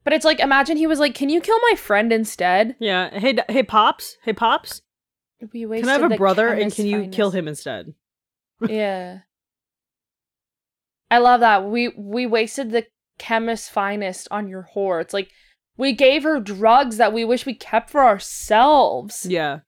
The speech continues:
Speaker 1: Like, are you weird
Speaker 2: It's like,
Speaker 1: flex?
Speaker 2: "Yeah, she called out to me silently, so I did a curse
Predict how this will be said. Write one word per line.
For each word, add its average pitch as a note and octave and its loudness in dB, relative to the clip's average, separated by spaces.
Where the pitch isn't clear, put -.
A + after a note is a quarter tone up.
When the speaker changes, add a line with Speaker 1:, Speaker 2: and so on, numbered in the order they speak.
Speaker 1:
Like, F#3+ -12
are F3+ -4
you A#3 -4
weird G3 -10
Speaker 2:
It's F#3+ -2
like, A#3 2
Speaker 1:
flex? - -8
Speaker 2:
"Yeah, C4+ 4
she - -4
called C4+ 0
out C#4+ 2
to B3+ -6
me B3 -2
silently, D#3+ -2
so F3+ -4
I F3 -4
did A3 4
a A#3+ 0
curse - -2